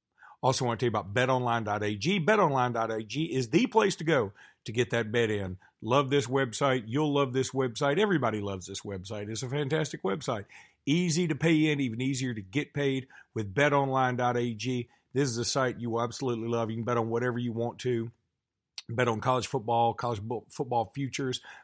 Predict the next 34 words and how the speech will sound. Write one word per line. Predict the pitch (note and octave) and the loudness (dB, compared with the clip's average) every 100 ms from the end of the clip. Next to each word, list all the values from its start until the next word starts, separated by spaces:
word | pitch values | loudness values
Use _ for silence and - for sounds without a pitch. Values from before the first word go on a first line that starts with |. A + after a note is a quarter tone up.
| - | -14
Bet, | G#2 B2+ - | -2 -2 0
you | F3 | -2
can | C4+ | 2
bet | C#3 | 2
on | A2 F2 | 2 0
baseball. | B2 D#3 - G#2 G#2 | 0 0 0 -6 -6
You | A2 | -6
can | B2 | -2
bet | B2+ | -2
on | A2+ | -2
N | A#2 | -2
H | C3 A#2+ - | -2 -2 -2
L. | B2+ C3 | 0 0
You | C3 | 0
can | B2 | -2
bet | A#2+ | -2
on | G#2+ | -2
boxing, | G2 A#2 B2+ - B2+ B2 | 2 2 2 -2 -4 -4
U | A#2 C3+ | -2 0
F | B2+ | 0
C, | - C#3 C3 | -2 -2 -4
football, | A#2 - C3 A2 B2+ B2 A#2+ - - - | -4 -4 -4 0 0 0 -2 -6 -10 0
basketball, | C3+ A#2+ C#3 A#2+ A#2+ A#2+ A2 - _ - | 2 2 -2 0 2 2 -2 -10 _ -2
anything. | E3+ G3+ F3+ F3 C3+ | 2 4 4 2 2
Vegas | A2 B3 C#4+ F3+ | 6 6 6 0
casino | - - F3+ E3 A#2 | 0 2 4 2 0
games, | G2+ G2 F#2 | -2 -4 -2
they | |
have | C3 A#2 | 0 4
all | C#3 | 4
those, | B2+ B2 B2 | 4 2 0
plus | - C3+ | -2 -4
poker, | - C3 B2+ - B2 A#2+ - - - - | -2 0 0 0 -4 -4 -8 -20 -10 0
um, | A2+ A2+ G#2 | 4 4 0